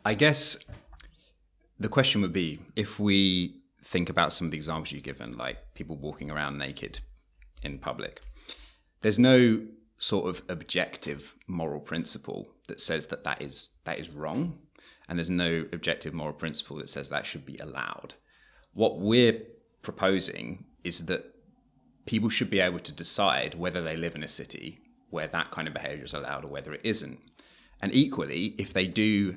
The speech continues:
have a deeply held religious belief about something, I don't think there's anything wrong as long as it's a peaceful environment where everyone involved consents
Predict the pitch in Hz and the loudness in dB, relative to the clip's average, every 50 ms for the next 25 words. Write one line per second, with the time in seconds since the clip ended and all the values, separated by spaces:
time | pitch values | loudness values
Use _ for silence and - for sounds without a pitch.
0 | - - - - 87 82 85 80 - - - - 82 82 80 80 80 78 76 76 | -8 -10 -4 -2 0 0 0 0 -4 -8 -8 -4 -4 -2 -2 -2 -2 -2 -4 -4
1 | 76 71 - - _ _ _ _ _ _ _ _ _ _ - 90 87 - - 85 | -6 -8 -10 -16 _ _ _ _ _ _ _ _ _ _ -4 -4 -4 -4 -4 -6
2 | 82 80 78 78 78 - 80 78 82 78 80 80 78 78 80 76 - - - - | -4 -4 -4 -4 -4 -2 -2 -2 -2 -4 -6 -8 -8 -8 -8 -8 -6 -8 -8 -8
3 | - 76 82 92 92 - - - - 71 - - - - 73 60 - - - - | -8 -6 -6 -6 -6 -6 -6 -6 -6 -4 -4 -2 -4 -4 -4 -6 -6 -6 -6 -6
4 | - - - _ _ _ _ _ _ _ _ _ _ _ _ _ _ _ _ _ | -6 -8 -12 _ _ _ _ _ _ _ _ _ _ _ _ _ _ _ _ _
5 | _ _ _ _ - _ _ _ _ - 90 95 82 104 101 98 - - - 95 | _ _ _ _ -20 _ _ _ _ -2 -2 2 2 2 2 2 0 -2 -2 -2
6 | 87 - 90 87 82 95 90 87 85 - 82 78 - - 87 101 107 98 - - | -2 -2 -2 -2 -2 -2 -2 -2 -4 -6 -8 -8 -8 -4 0 2 2 2 0 -2
7 | - 73 95 107 107 107 - - _ _ - - 90 95 95 92 90 87 82 85 | -6 -8 -8 -8 -8 -10 -14 -20 _ _ -10 -6 -4 -2 -2 0 0 0 0 -2
8 | 82 - - - - _ _ _ _ _ _ - 92 - - - - - - - | -2 -2 -4 -4 -6 _ _ _ _ _ _ -8 -6 -4 -4 -4 -4 -6 -8 -6
9 | 104 95 - - - 87 87 82 85 82 85 85 85 82 82 - - 76 76 - | -6 -4 -4 -4 -4 -6 -6 -4 -4 -2 -2 -2 -2 -2 -4 -6 -10 -12 -14 -8
10 | - 92 95 82 90 90 82 82 80 78 78 76 73 82 76 73 71 - - - | -6 -4 -4 -4 -4 -4 -4 -4 -4 -6 -6 -8 -6 -6 -4 -4 -6 -8 -10 -12
11 | 71 69 - - - 143 104 85 90 - - - - - | -12 -10 -6 -4 -2 0 0 0 0 0 0 -2 -2 -2